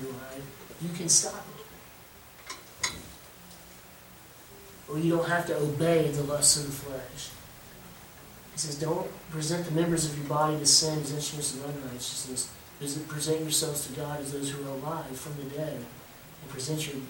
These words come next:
your, uh, members or the members of your body as instruments of righteousness to God." The problem is, is we don't do that a lot of times, and a lot of Christians don't. And so what happens,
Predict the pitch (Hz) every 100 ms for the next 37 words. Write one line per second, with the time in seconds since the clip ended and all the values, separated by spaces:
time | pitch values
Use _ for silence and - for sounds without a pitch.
0 | - 147 139 139 - 143 135 - 180 160
1 | 143 - - 151 151 143 135 127 143 151
2 | 139 - - 143 - 143 143 143 - -
3 | - - 147 - - - - - - -
4 | - - - - - - - - - -
5 | - - - - - - - - - 165
6 | 175 165 156 151 - 156 156 - 135 120
7 | 127 - - - - - - - 139 143
8 | 139 131 127 - 147 - - - - 151
9 | 143 160 - 139 127 123 117 123 120 120
10 | - - - - - - - - - -
11 | - - 151 143 - 147 139 147 160 165
12 | 165 170 131 135 139 - -